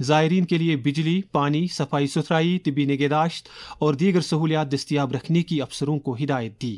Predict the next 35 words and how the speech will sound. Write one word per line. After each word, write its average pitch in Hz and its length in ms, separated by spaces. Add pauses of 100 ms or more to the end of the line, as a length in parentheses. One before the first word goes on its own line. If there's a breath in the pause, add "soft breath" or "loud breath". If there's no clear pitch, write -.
(540 loud breath)
اس 170 120
سے 196 100
پہلے 190 260
اسپیکر 175 420
موصوف 151 420
نے 156 140
تکیہ 165 400 (200)
حیات 135 300
پورہ 143 220
میں 170 180 (360 loud breath)
سڑکوں 160 420
پر 165 180
تارکول 143 560
بچھانے 143 440
کے 135 140
کام 139 300
کا 127 220
آغاز 127 460
کیا۔ 110 240 (2000 soft breath)
صحت 208 440
و 208 80
طبی 190 220
تعلیم 185 320
کی 175 120
وزیر 156 340
سکینہ 156 380
اتو 151 280
نے 180 140
کہا 147 240
ہے 151 120
کہ 151 120
جموں 143 240
کشمیر 147 300
سرکار 151 460
تعلیم، 151 540